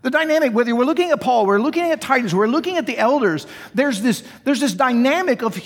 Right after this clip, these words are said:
of authority and humility. There's this, there's this dynamic of being accountable and yet at the same time being an ambassador. Uh, truly entrusted with real authority and leadership, and yet always looking to the one and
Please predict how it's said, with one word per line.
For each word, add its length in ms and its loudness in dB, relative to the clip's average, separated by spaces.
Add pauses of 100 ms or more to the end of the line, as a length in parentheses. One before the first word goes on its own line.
(140)
of 160 0
authority 880 0
and 220 2
humility. 1120 -2 (140)
There's 280 0
this, 220 -2
there's 300 0
this 160 -4
dynamic 480 -2
of 100 0
being 220 0
accountable 920 0 (300)
and 180 0
yet 160 2
at 80 -4
the 80 -2
same 240 0
time 200 2
being 180 4
an 80 4
ambassador. 520 -2 (840)
Uh, 160 2
truly 480 0
entrusted 500 -2
with 180 0
real 600 0
authority 800 0
and 200 0
leadership, 600 0 (300)
and 160 0
yet 140 0
always 600 0
looking 380 0
to 120 -4
the 80 0
one 640 0 (340)
and 140 0